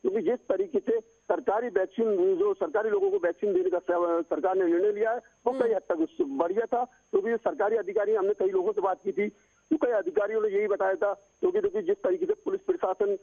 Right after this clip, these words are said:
Speaker 1: लगातार कोरोना काल में जगह-जगह ड्यूटियां लगाते रहे और स्वास्थ्य विभाग, अ, बिल्कुल सतर्क रहा था।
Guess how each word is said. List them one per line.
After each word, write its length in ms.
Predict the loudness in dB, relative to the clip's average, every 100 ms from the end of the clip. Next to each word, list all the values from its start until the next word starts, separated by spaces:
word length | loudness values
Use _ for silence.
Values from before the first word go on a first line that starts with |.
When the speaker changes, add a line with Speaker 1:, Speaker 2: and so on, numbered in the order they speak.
| _ -2
Speaker 1:
लगातार 300 | 0 0 -2
कोरोना 360 | 0 0 0
काल 220 | 0 0 0
में 80 |
जगह-जगह 400 | 0 0 0 0
ड्यूटियां 360 | 0 0 0 0
लगाते 320 | 0 0 0
रहे 220 | 0 0 -2 _ _
और 240 | 0 0 0
स्वास्थ्य 360 | -2 -2 -2 -2
विभाग, 220 | 0 -2
अ, 400 | -4 -2 0 0
बिल्कुल 280 | 0 -2 -2
सतर्क 340 | -2 -2 0
रहा 200 | 0 0
था। 160 | 0